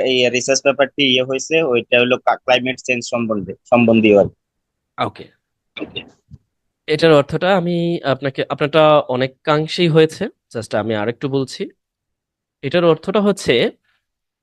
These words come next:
Speaker 2: যে আমার দ্বারা পরিচালিত, আপনি যদি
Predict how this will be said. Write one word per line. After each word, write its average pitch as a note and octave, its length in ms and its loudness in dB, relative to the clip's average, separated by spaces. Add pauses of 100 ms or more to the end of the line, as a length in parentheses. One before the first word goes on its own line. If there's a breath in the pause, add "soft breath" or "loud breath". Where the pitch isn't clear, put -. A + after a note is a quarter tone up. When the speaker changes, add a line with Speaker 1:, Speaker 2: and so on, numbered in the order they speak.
(600)
Speaker 2:
যে A#2+ 320 -2 (200)
আমার F#3+ 500 2
দ্বারা G3+ 300 2
পরিচালিত, F3 680 -2 (1900)
আপনি C3+ 280 -2
যদি C#3 240 -2